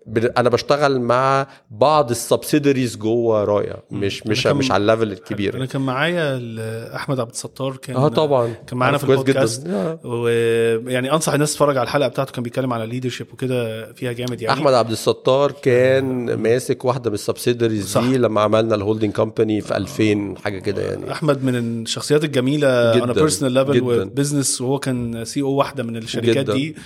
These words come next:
Speaker 2: وبعدين
Speaker 1: نوكيا
Speaker 2: كان،
Speaker 1: غالبا
Speaker 2: آه.
Speaker 1: كان في بروتك.
Speaker 2: حاجه في بروتك،
Speaker 1: يا.
Speaker 2: صحيح.
Speaker 1: يا.
Speaker 2: وبعدين بقى السي تي او بتاع القلعه، وبعدين عمل بزنس
Speaker 1: مية في المية.
Speaker 2: خاص بتاعه.
Speaker 1: عايز اقول لك ان الطقم اللي كان موجود في الوقت ده
Speaker 2: مم.
Speaker 1: من عشرين حاجه وعشرين سنه،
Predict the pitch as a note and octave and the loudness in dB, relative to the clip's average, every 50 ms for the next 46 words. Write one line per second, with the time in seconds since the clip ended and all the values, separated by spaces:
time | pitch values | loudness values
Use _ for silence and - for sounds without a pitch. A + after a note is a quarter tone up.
0 | - - - _ - B2 B2+ B2 B2 B2+ C#3 C#3 C3 A2 G2+ G2+ G#2 G#2 A2 G#2+ | -20 -20 -20 _ -4 0 4 4 4 4 4 4 4 4 4 4 4 4 4 4
1 | G2 G2+ C3 C#3 C3+ B2 G#2+ G#2 G2+ - - A2+ - A2+ G#2+ G#2 A2 G2+ - - | 4 4 4 4 4 4 4 2 2 0 0 0 2 0 0 0 -2 -4 -6 -8
2 | - A#2 A#2 A#2 C#3+ C#3+ C#3+ C#3 - C#3+ - - D3 C#3+ D3 D3 D3+ D3+ - C#3 | -12 -16 -8 -2 0 0 2 0 0 -2 0 0 0 2 2 0 0 0 0 2
3 | C3+ C3 B2+ A#2+ B2 C#3 D#3 - - - _ - B2 - - C3 C3 B2+ B2+ B2+ | 2 4 2 2 2 0 -2 -2 -6 -12 _ -8 -4 -2 0 0 0 2 2 2
4 | B2+ B2+ B2+ B2 B2 A#2+ A#2+ A#2+ A#2+ A#2+ A#2+ A#2+ A#2 A#2+ A#2 A2+ A#2+ C3 C3 C3+ | 2 2 2 4 4 4 4 4 4 4 2 0 0 -2 -2 0 0 0 0 0
5 | C3 B2+ A#2+ A#2 A2+ A2 A2 A#2 A#2 A2+ - - C3+ - D3 C3+ C3+ C3 - C3 | 0 0 0 0 -2 -2 -2 -4 -4 -4 -4 -4 -4 -4 -2 -2 -2 -2 -2 -2
6 | A#2 A2+ A2+ A2+ - B2+ D3 D#3 C#3 D3 D3+ C#3+ C3 A#2 A2+ A#2 A#2+ B2 A#2+ A#2+ | -2 -2 -2 -2 0 0 2 2 2 2 0 0 0 0 0 0 -2 -4 -4 -6
7 | A2+ G#2+ A#2 A#2+ A#2 A#2 A2+ A2 G#2+ G#2 G2 G#2 A#2 B2+ C3 B2 A#2+ A#2 - A#2+ | -6 -4 -4 -4 -4 -4 -6 -8 -10 -12 -12 -8 -4 0 2 2 2 0 0 -2
8 | A#2 - - A2 G2+ D3+ D3 C#3+ D#3+ F3 E3+ - C#3+ B2+ A#2+ - - E3 F3 D#3+ | -4 -4 -4 -4 -2 0 0 2 2 2 2 2 2 2 2 2 0 0 2 2
9 | D3 C3 A2 A2+ B2+ A#2 A2 G#2+ G#2+ G#2+ A2 B2 C3+ C3+ - B2 G#2+ A2 - - | 2 2 4 4 2 2 4 4 4 4 2 0 0 2 0 2 4 4 2 2
10 | A#2 - A#2 G#2 A#2 D3+ G3 G#3 - _ _ - A#2+ A#2 A2 G#2+ G2+ G#2 G#2+ G2+ | 0 -4 -4 -2 -4 -4 -6 -10 -18 _ _ -12 -6 -2 0 2 2 4 2 2
11 | - - A2+ A2 A2 A2+ A2 G#2+ G2 - G#2+ G2+ G2 - - A#2 A2 - A#2+ A2+ | 0 0 0 0 2 0 0 -2 -4 -2 0 0 0 0 -2 -6 -6 -4 -2 -2
12 | A#2 D3 | -2 -4